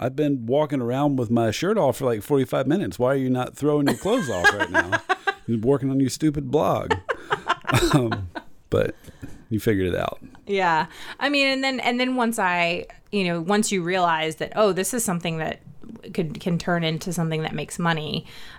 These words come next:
Speaker 2: um, I think you got a little bit more on board. And then obviously when I added the podcast, and then you've, I mean, you've always been super supportive. I think it was really just a matter of communicating. But then I would say for us, the, a turning point year was twenty fifteen,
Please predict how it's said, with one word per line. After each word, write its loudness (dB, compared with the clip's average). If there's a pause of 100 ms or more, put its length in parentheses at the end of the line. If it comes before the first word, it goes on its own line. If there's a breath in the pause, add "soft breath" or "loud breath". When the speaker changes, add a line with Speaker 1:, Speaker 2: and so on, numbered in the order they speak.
Speaker 2:
um, -2
I -4
think -2
you -2
got 0
a -2
little 0
bit -4
more 0
on 0
board. -2
And -8
then -2
obviously -2
when -6
I -8
added -6
the -6
podcast, -2
and -2
then 4
you've, 0
I 0
mean, 2
you've 0
always 0
been -8
super -6
supportive. -2
I 0
think -4
it -4
was -4
really -2
just -10
a -6
matter 0
of -4
communicating. -4
But 0
then 2
I 0
would -2
say 2
for -10
us, 0
the, -12 (120)
a 2
turning 0
point -2
year 0
was -4
twenty 0
fifteen, -4